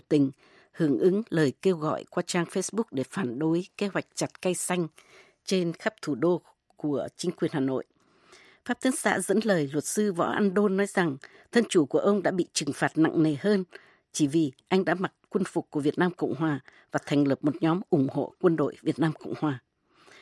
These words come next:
Luật sư Đôn nói trường hợp của Nguyễn Việt Dũng là một trường hợp nhạy cảm về chính trị. Ông nói ông không đồng ý với bản án tù dành cho Việt Dũng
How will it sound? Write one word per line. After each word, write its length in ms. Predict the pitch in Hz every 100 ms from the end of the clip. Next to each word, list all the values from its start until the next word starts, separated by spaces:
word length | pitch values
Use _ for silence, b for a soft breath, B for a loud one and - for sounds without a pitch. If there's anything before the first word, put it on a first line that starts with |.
| b b 175
Luật 160 | 170
sư 120 | -
Đôn 260 | 254 240 220
nói 180 | 202 214
trường 180 | - 160
hợp 180 | 147 135
của 80 | 156
Nguyễn 240 | 165 208
Việt 180 | 175 -
Dũng 240 | 156 160 220
là 60 |
một 160 | 143 -
trường 180 | 151 127
hợp 140 | 143 147
nhạy 200 | 160 -
cảm 240 | 143 135
về 100 | 143
chính 200 | - 180 190
trị. 220 | 175 123 - _ b b b b
Ông 220 | - 196 185
nói 240 | 185 190
ông 140 | - 214
không 180 | 240 196
đồng 160 | 151 127
ý 180 | 165
với 120 | 180 -
bản 120 | 135
án 200 | 113 156 180
tù 260 | 175 139
dành 240 | 127 143 120
cho 120 | 170
Việt 200 | 160 -
Dũng 240 | 156 147